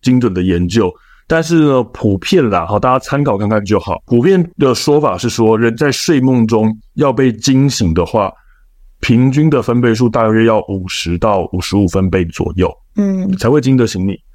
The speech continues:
Speaker 1: 所以其实降到五十分贝，已经，如果有些比较深层睡眠的人，可能是真的不太容易吵，把你吵醒了。
Speaker 2: 嗯。
Speaker 1: 所以我就发现到说，哎，如果说今天这个警铃没有办法吵醒我们，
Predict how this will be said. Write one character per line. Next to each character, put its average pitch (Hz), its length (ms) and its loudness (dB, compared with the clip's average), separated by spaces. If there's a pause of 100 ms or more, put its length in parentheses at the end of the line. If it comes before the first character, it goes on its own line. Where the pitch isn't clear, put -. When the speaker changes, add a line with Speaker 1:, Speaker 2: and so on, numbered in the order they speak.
(240)
Speaker 1:
所 190 80 2
以 233 80 4
其 143 140 -2
实 151 80 -2
降 160 180 0
到 160 220 0
五 110 140 -6
十 98 180 -4
分 113 240 0
贝， 117 160 2 (100)
已 117 200 4
经， 165 520 2
如 135 160 2
果 156 140 2
有 104 80 0
些 127 160 2
比 110 100 -4
较 113 80 0
深 127 280 0
层 98 180 0
睡 113 160 0
眠 95 140 0
的 92 80 0
人， 87 240 -2
可 101 320 -2
能 95 180 0
是 131 100 -2 (160)
真 170 240 2
的 143 140 0
不 - 180 -4
太 113 140 -2
容 95 220 0
易 101 100 2
吵， 92 320 -2
把 101 100 2
你 101 120 2
吵 87 240 -4
醒 - 200 -6
了。 - 200 -8
Speaker 2:
嗯。 190 280 0 (280)
Speaker 1:
所 220 160 2
以 - 20 4
我 147 100 4
就 160 140 2
发 151 180 0
现 151 80 0
到 139 160 2
说， 127 160 -4
哎， 139 200 0
如 156 300 2
果 101 280 0
说 139 460 2
今 143 180 2
天 143 180 0
这 139 120 0
个 120 140 0
警 90 360 -4
铃 82 180 0 (260)
没 135 100 2
有 165 80 2
办 175 100 0
法 117 100 0
吵 92 280 -2
醒 101 240 2
我 92 100 0
们， 87 180 -6